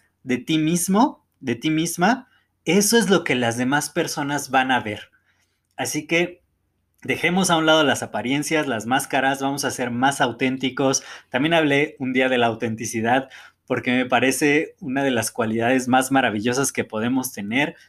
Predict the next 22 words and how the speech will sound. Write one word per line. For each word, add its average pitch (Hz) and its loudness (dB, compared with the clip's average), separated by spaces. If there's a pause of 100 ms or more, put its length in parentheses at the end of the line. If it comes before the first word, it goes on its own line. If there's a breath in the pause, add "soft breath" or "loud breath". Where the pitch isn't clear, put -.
(340 soft breath)
y 143 -4
poder 160 2
estar 147 -2
bien 135 -4
con 180 -2
nosotros 127 -4
mismos. 117 -6
Les 117 -6
digo, 123 0
decidan 151 0
ser 127 -2
felices 117 -4 (520 loud breath)
y, 123 0
y 135 2
de 139 4
esta 139 0
manera 135 2
vamos 135 2
a - -6
proyectar 117 0
una 151 2
actitud 139 2